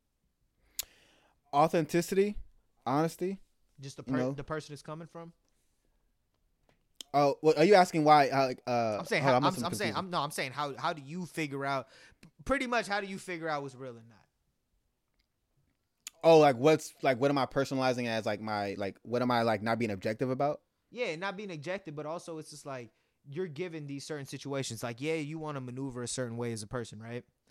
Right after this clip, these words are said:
Speaker 1: Right.
Speaker 2: But also it's, there are certain situations that's presented to you, whether you want it to be presented to you or not, but you're gonna have a certain reaction to it. Now,
Speaker 1: Okay.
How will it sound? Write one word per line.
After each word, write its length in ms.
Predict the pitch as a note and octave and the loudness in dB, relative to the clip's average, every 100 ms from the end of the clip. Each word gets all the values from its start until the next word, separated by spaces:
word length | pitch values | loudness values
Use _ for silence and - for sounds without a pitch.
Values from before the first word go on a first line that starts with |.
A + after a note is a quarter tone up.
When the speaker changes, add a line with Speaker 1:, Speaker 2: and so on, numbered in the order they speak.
| _ _ _ _ - | _ _ _ _ -6
Speaker 1:
Right. 180 | A2+ G2+ | -2 0
Speaker 2:
But 240 | D3 C#3 | -2 -4
also 600 | - D#3 D#3+ - C#3+ C3+ - | -4 -4 -2 -4 -6 -6 -8
it's, 360 | C3 B2 - - _ _ _ _ _ _ _ _ | -12 -10 -12 -14 _ _ _ _ _ _ _ _
there 120 | C#3 | -10
are 40 | C3+ | -8
certain 240 | E3+ D3 | -6 -8
situations 580 | - D3+ C#3 C#3+ C3+ B2 | -8 -10 -8 -8 -8 -10
that's 120 | C3 | -12
presented 460 | - C3 A2+ C3+ C3 | -12 -14 -12 -12 -12
to 100 | - | -12
you, 100 | B2 | -10
whether 180 | A#2+ A2 | -10 -10
you 120 | A#2 | -10
want 220 | B2 C3 | -10 -8
it 80 | C#3 | -10
to 60 | - | -12
be 100 | B2 | -14
presented 380 | C3+ B2+ C3 C3 | -12 -10 -10 -10
to 80 | C#3 | -8
you 120 | C3+ | -8
or 120 | A#2+ | -8
not, 300 | A#2 B2+ A2+ - _ _ _ | -8 -8 -10 -16 _ _ _
but 100 | C3 | -8
you're 120 | B2 | -4
gonna 120 | C3 B2 | -6 -6
have 120 | A#2+ | -10
a 20 | |
certain 240 | - B2+ B2 | -12 -10 -10
reaction 420 | B2 D3 D#3 B2 | -6 -6 -6 -10
to 180 | - A2 | -12 -12
it. 120 | - _ _ _ _ _ _ _ | -16 _ _ _ _ _ _ _
Now, 280 | A#2+ C3 C3 | -6 -2 0
Speaker 1:
Okay. 100 | G#2+ | -2